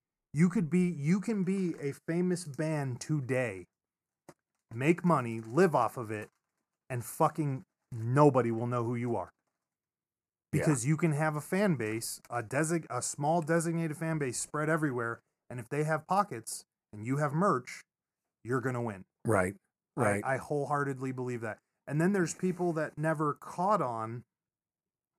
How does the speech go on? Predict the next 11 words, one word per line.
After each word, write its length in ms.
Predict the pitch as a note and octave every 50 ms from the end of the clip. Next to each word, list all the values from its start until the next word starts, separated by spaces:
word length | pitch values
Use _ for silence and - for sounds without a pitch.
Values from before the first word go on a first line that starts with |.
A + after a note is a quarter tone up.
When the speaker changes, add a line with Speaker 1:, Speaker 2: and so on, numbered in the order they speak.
| _ -
Speaker 1:
because 420 | B2+ A#2+ - - D#3 E3 D#3 B2+ C3
of, 260 | B2+ A#2+ A#2+ A2+ A2 - _ _ _ -
you 120 | D3+ C#3 C3+
know, 160 | C3+ B2+ - D3+
even 220 | E3 D3+ E3 E3
though 120 | D#3+ D#3
they 120 | D3 D3 C3+
started 400 | - - - D3+ D#3 D3+ C#3+ C3
before 300 | B2+ - - D3 D3 C#3+
the 120 | C3 B2+
internet, 440 | D3+ F3 E3+ D3 C3 B2 A#2+ A#2+